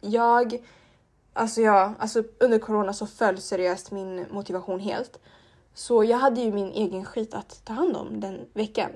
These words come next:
För att jag var så här, "Okej, jag har tenta snart, jag måste plugga." Och det var ju då han frågade om jag kunde hjälpa honom med den här rituppgiften. Tror ni jag säger, "Vet du vad? Nej, jag kan inte.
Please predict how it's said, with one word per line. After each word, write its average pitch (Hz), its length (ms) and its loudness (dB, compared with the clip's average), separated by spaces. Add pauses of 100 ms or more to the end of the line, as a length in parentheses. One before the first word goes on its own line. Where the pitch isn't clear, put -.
För 214 100 -12
att 208 80 -12
jag 196 80 0
var 202 80 0
så 208 100 -8
här, 175 60 -6
"Okej, 180 120 -10
jag 180 80 -4
har 202 80 -6
tenta 220 280 -6
snart, 180 200 -10
jag 185 60 -6
måste 185 180 -10
plugga." - 360 -4 (580)
Och 226 180 2
det 240 100 4
var 262 80 10
ju 339 60 8
då 262 100 6
han 220 180 2
frågade 190 420 0
om 196 180 -2
jag 190 120 -4
kunde 202 140 -4
hjälpa 202 280 -4
honom 190 320 -8
med 185 100 -4
den 185 100 -6
här 185 360 -4
rituppgiften. 226 1040 -2 (1300)
Tror 311 180 2
ni 269 80 4
jag 247 100 4
säger, 233 440 2
"Vet 240 260 4
du 233 60 0
vad? 202 280 4 (100)
Nej, 202 600 4
jag 202 260 2
kan 185 260 -2
inte. - 400 -8